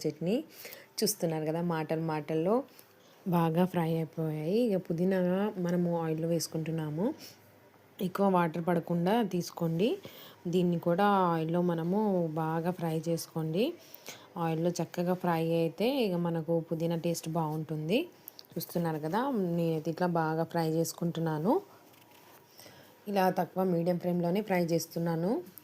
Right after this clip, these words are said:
పుదీనాని కూడా నేను. మొత్తం దగ్గర వచ్చేలాగా చూసుకోండి. పుదీనా కూడా ఫ్రై అయిపోయింది. తర్వాత మనము గ్రైండర్ చేయడానికి పచ్చిమిరపకాయలు, ధనియాలు, ఆ, పొట్టు తీసిన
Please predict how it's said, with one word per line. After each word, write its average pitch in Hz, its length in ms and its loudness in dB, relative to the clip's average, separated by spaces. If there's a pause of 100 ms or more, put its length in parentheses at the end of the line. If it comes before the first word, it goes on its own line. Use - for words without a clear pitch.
(100)
పుదీనాని 165 380 0
కూడా 160 220 0
నేను. 180 340 0 (1120)
మొత్తం 175 320 -2
దగ్గర 165 320 2
వచ్చేలాగా 160 600 -2 (100)
చూసుకోండి. 165 520 -4 (800)
పుదీనా 165 220 -4
కూడా 165 200 -2
ఫ్రై 165 360 0
అయిపోయింది. 160 580 -2 (1000)
తర్వాత 170 540 0 (1200)
మనము 165 420 2
గ్రైండర్ 160 320 0 (100)
చేయడానికి 170 800 2
పచ్చిమిరపకాయలు, 160 880 -2
ధనియాలు, 160 880 0 (680)
ఆ, 226 200 -4 (480)
పొట్టు 170 180 -4
తీసిన 180 600 -2